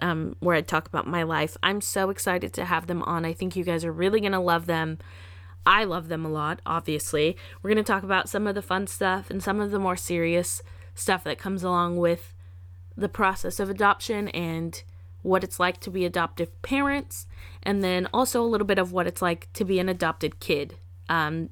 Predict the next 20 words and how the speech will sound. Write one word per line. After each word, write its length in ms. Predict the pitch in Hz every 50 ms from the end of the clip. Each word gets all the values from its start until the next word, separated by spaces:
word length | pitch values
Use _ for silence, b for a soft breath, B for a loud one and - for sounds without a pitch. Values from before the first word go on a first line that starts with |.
| - -
because 340 | 180 185 185 - 185 175 -
I 80 | 185 175
think 280 | 170 - 196 202 180
that 220 | - 180 - - - -
those 260 | 196 202 208 214 -
two 140 | - - 220
perspectives 640 | - - 190 - - 180 180 180 - 180 175 - -
are 60 | 170
really 280 | 160 180 190 196 202 196
special 460 | - - - 165 165 - - - - -
and 160 | 185 190 175
very 300 | 190 214 240 247 226 208
different, 500 | 175 - 180 170 - - 156 147 - - B B B B B B B B B -
and 440 | - 208 208 196 196 202 208 190 - B B B B B B B -
there's 200 | - 214 233 233
a 40 |
lot 300 | 226 226 226 208 220 - -
out 260 | - 202 202 - -
there 220 | 180 185 185 180 -
about 400 | - 180 175 196 175 175 - -